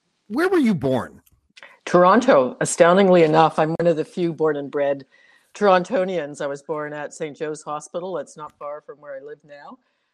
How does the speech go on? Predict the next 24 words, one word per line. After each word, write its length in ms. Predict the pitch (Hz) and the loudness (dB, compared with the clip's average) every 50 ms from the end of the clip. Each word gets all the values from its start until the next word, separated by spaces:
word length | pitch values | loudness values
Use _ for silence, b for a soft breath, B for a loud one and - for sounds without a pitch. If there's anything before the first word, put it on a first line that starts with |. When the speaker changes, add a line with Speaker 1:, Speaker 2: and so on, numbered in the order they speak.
| _ _ - | _ _ -14
Speaker 2:
And, 440 | 180 175 170 165 165 165 170 165 175 | -10 -8 -8 -6 -8 -8 -10 -8 -6
uh, 380 | 170 160 160 160 156 160 160 160 - | -4 -4 -4 -4 -4 -4 -6 -8 -8
yeah, 240 | 185 196 233 311 - - _ _ _ _ _ _ _ | -8 -8 -6 -8 -8 -12 _ _ _ _ _ _ _
and 160 | - 175 170 | -10 -6 -4
I've 160 | 170 170 165 | -4 -4 -2
only 400 | 180 190 190 196 190 185 175 175 | -2 -4 -4 -4 -4 -6 -6 -6
ever 220 | - 165 165 180 180 | -8 -10 -8 -8 -6
lived 220 | 170 170 170 170 | -6 -8 -8 -10
in 100 | 180 156 | -12 -12
New 80 | 156 156 | -12 -12
York 300 | 151 151 170 208 - _ | -10 -10 -10 -12 -12 _
for 100 | - 151 | -12 -12
a 60 | 131 | -12
couple 260 | - - 135 - 143 | -12 -16 -18 -16 -18
of 100 | 135 120 | -16 -14
years 280 | 135 135 135 135 131 156 | -12 -12 -10 -10 -10 -12
other 180 | 143 127 139 | -12 -12 -12
than 160 | 127 120 127 113 | -12 -14 -16 -16
here. 180 | _ 143 147 | _ -12 -12
I've 120 | 147 131 - | -12 -12 -12
traveled 400 | _ - 143 135 139 143 131 110 | _ -8 -8 -8 -8 -10 -14 -18
a 80 | 117 | -18
lot, 380 | 123 123 123 131 156 190 - _ _ | -18 -12 -8 -8 -8 -8 -10 _ _
but, 300 | 143 127 117 - _ | -10 -10 -10 -12 _